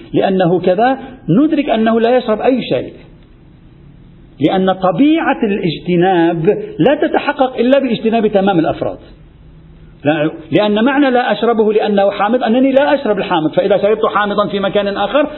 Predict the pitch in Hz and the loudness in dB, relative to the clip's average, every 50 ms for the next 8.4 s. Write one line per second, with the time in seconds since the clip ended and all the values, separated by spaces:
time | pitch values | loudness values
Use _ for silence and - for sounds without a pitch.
0 | - - - - 226 269 320 - - - 339 - 311 277 262 254 233 220 - 202 | -14 -10 -4 -2 -2 0 -2 -2 -2 -2 -2 2 2 2 2 2 0 -2 0 0
1 | 196 202 165 - 160 139 139 127 - 123 113 95 135 - - - - - - - | 0 0 0 -2 -4 -4 -4 -6 -6 -6 -8 -8 -8 -12 -18 -20 -20 -20 -20 -20
2 | - - - - - - - - - 175 214 233 226 220 220 - 208 208 294 349 | -20 -20 -20 -20 -20 -20 -12 -4 -2 0 2 2 0 0 0 0 0 2 2 2
3 | 415 370 330 349 339 330 - - - 254 254 233 226 208 - 208 196 220 262 262 | 2 2 0 0 0 -2 -2 0 0 0 2 2 0 0 0 -2 0 0 -2 -2
4 | - - 269 359 359 - 392 381 349 320 285 247 254 220 202 180 170 143 135 117 | -2 -2 -2 0 0 0 0 0 0 0 0 0 2 2 2 2 2 0 -2 -4
5 | - - - - - - 147 160 - - 202 185 175 170 170 165 156 233 302 330 | -6 -6 -10 -14 -8 -2 -2 0 0 0 0 0 0 0 0 0 0 0 2 2
6 | 339 415 427 - 415 - - 381 370 320 285 330 302 294 311 302 311 330 - - | 2 2 2 0 0 0 0 -2 -2 0 0 0 0 2 2 2 2 2 2 2
7 | 285 277 277 269 262 254 - 233 - 277 285 285 330 349 311 269 269 254 196 - | 0 0 2 2 0 0 0 0 0 2 2 2 2 2 2 2 2 0 0 0
8 | 226 220 220 202 - 208 214 202 | 0 0 0 -2 -2 -2 -4 -6